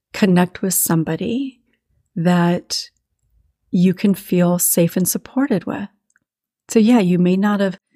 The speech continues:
set that boundary or enforced that boundary or whatever the ca-, case might be, but if the ultimate goal is to feel peaceful and free, then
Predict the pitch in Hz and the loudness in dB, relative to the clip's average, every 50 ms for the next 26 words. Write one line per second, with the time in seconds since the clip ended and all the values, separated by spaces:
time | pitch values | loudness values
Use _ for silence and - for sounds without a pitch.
0 | _ _ _ _ _ - - - 214 196 - 208 185 180 - 190 180 180 180 180 | _ _ _ _ _ -6 0 0 0 2 2 0 -2 -2 0 0 2 2 2 2
1 | 175 170 170 170 - - 196 185 175 - 190 180 175 _ 175 170 170 170 160 170 | 2 2 2 0 0 -2 -2 -2 -2 -2 -4 -6 -4 _ 0 0 2 0 0 -2
2 | 165 165 170 175 185 180 180 180 170 - 175 175 - - - 175 160 - - - | -4 -4 -4 -4 -4 -2 -2 -2 -2 0 -2 -2 -2 -2 -6 -6 -6 -6 -4 -2
3 | 190 170 - - 175 170 165 165 - - 269 262 220 180 170 165 170 170 - _ | -2 -2 -2 -2 -2 -2 -2 -2 0 2 2 4 4 2 2 0 -2 -4 -10 _
4 | _ _ _ _ _ _ _ _ _ _ _ _ _ _ 247 247 233 185 165 170 | _ _ _ _ _ _ _ _ _ _ _ _ _ _ 4 4 4 4 2 0
5 | 277 - - - - _ - 196 175 - - 202 - - 196 202 - - 208 185 | -4 -6 -10 -12 -8 _ -4 -4 -4 0 -2 -2 2 2 2 0 2 2 2 2
6 | 175 175 - _ - 233 240 240 226 220 - - 185 175 - - - - - - | 2 0 -4 _ 0 2 2 2 2 0 0 0 -2 -4 -4 -4 -8 -12 -14 -8
7 | - - 180 175 175 170 170 170 170 170 170 - _ _ _ _ _ _ _ _ | -4 0 2 2 2 2 2 0 0 -2 -2 -4 _ _ _ _ _ _ _ _
8 | _ - - 233 233 - - - - 180 170 160 160 165 190 - _ _ _ _ | _ 0 2 2 2 2 0 -2 0 0 0 0 -2 -4 -6 -10 _ _ _ _
9 | _ _ _ _ _ _ 180 175 170 175 - - - 285 294 285 233 175 165 165 | _ _ _ _ _ _ 2 4 4 2 0 -2 2 4 4 4 4 2 0 -2
10 | - - 226 220 - _ _ _ _ _ _ _ _ _ _ _ _ _ _ _ | -6 -8 -8 -10 -12 _ _ _ _ _ _ _ _ _ _ _ _ _ _ _
11 | _ _ _ _ _ _ _ _ _ _ _ _ _ _ _ - 190 175 170 170 | _ _ _ _ _ _ _ _ _ _ _ _ _ _ _ -2 0 2 2 2
12 | 170 170 175 | 2 0 0